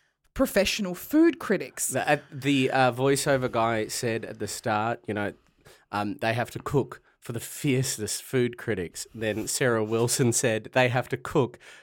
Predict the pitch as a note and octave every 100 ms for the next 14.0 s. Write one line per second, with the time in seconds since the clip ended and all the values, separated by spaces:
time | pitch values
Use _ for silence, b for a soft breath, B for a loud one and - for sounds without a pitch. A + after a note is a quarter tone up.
0 | _ C3 A2 - - C#3+ C#3 C#3 - A2+
1 | - - - - A#2+ A#2+ - A2+ F#2+ F2
2 | - - B B - G#2 F#2 - - G3+
3 | C3 F#2+ A#2+ D#3+ C3 G2 F2+ - C#3+ C3+
4 | B2+ B2 G#2 A#2+ B2 G#2 F#2+ F#2+ F2 E2
5 | C#2+ _ _ _ _ _ _ _ - G3+
6 | F3 E3 F#3 - _ _ - C3 G#2 A#2
7 | A2+ E2+ D#2+ F2 - _ A2 G#2 - B
8 | B B - G3 A#3+ B3+ A#3+ A#3+ A#3 G#3
9 | - G3+ F#3+ F#3 E3+ E3 D3+ - - G#3+
10 | G3+ G#3 F#3+ - G3 A#3+ F4+ - - -
11 | _ _ _ - D#3+ C3+ D#3 F3 A3 -
12 | - G#3+ G#3 G3 G3 G#3 F#3+ F#3 - G#3
13 | G#3+ A3 G#3+ F#3+ - - G3 F3 F3 F3